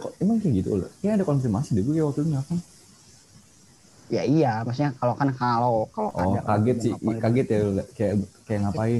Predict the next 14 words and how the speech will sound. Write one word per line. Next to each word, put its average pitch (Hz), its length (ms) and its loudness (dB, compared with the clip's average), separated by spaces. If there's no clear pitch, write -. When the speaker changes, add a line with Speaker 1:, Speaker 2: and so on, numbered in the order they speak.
Speaker 1:
gitu 101 120 -6
ya. 101 120 0
Speaker 2:
Sebenarnya 156 160 2
mau 156 80 2
ngapain 135 480 -2
kan? 139 140 -14
Iya, 170 160 2
kayak - 160 0
jantungan 151 320 4
anjir. 165 200 0
Eh, 180 120 0
gua 165 180 -2
ngapain 113 240 -2
ya? 131 160 -4